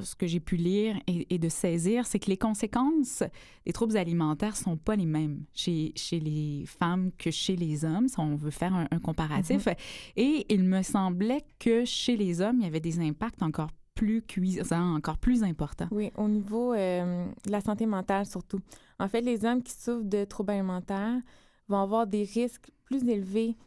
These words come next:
Speaker 2: de développer des problèmes d'anxiété, euh, dépression et même des troubles obsessifs compulsifs. Donc ça, c'est quand même quelque chose qui est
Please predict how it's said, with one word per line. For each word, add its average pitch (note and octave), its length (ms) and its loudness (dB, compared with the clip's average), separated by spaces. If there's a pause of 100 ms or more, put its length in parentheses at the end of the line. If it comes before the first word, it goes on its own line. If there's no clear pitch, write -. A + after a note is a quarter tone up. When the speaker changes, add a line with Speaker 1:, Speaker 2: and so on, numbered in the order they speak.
Speaker 2:
de G#3 60 2
développer G3+ 500 -2
des G3+ 80 0
problèmes G3+ 300 -2
d'anxiété, G3 680 -2 (420)
euh, F3+ 440 2
dépression G3+ 760 0
et F3 100 0
même G3 220 0
des F3 120 -4
troubles G3 260 -4
obsessifs G3 460 -6 (200)
compulsifs. F3 560 -6 (640)
Donc E3+ 200 0
ça, A3 120 -4
c'est G#3+ 140 -2
quand F#3 160 0
même G#3 160 2
quelque - 240 -4
chose A#3 220 -2
qui F#3+ 280 -2
est - 60 -6